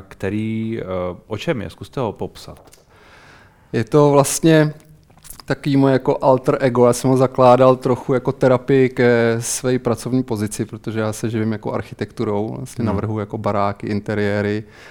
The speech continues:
Speaker 2: a stavby. A když každý den jako vnímáte, eh, co se děje na těch stavbách, nebo vám posílají různý jako lidi věci, s kterýma chtějí jako poradit,
Speaker 1: Hmm.
Speaker 2: a vidíte ty,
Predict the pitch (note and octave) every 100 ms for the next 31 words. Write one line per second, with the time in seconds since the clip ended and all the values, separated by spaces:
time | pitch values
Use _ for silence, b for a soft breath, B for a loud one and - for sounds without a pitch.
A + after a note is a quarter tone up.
0 | B B - G#2+ G#2 G#2 G#2 G#2+ - -
1 | A2+ A2+ G#2 F#2+ B2 - b b b _
2 | - G#2 G#2+ A2 A2 - - A#2 A2 A#2
3 | G#2+ G#2+ G#2+ A#2 A2+ A2 A2 G#2+ A2 A2
4 | A2+ A2 G#2+ A2 B2 A#2 A2 A2 G#2+ A2
5 | - C3 A#2+ A2 G#2+ A2 G#2 A2+ - A#2
6 | A2+ A2+ G#2+ G#2+ A2 A2 A2 A2+ - A2+
7 | A2 A2 G#2+ A#2 A#2+ A2 G#2+ A2 A2+ A2
8 | A#2+ A2+ G#2 A2+ G#2+ A2+ C3 A2+ A2+ -
9 | A#2 - - A#2+ A2 G#2+ - A#2+ A2 A#2+
10 | A#2+ A2 G#2+ A2+ A2+ - B2+ A2 A2+ B
11 | - A2+ A2 A2+ A2 A2 - A#2